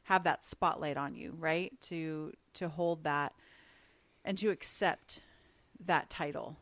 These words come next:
right? That's a totally different question than earning it, right? You can earn a title, but have you accepted it and integrated it for yourself, right? That's a whole different probably podcast.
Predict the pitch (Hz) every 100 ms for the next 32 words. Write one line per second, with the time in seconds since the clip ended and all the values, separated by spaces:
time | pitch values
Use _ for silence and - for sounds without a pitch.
0 | _ 175 170 175 160 151 - 190 185 175
1 | 170 156 139 160 - 156 139 - 143 135
2 | 131 107 - _ _ - 151 160 175 180
3 | 151 165 170 143 - 156 143 131 143 _
4 | _ _ _ _ _ _ _ 170 147 165
5 | 156 156 151 151 - - 165 - 165 151
6 | 139 139 143 151 147 147 143 143 - 135
7 | - 139 107 - 139 - - - - 160
8 | 170 147 139 143 - - 98 - - 139
9 | - - - - -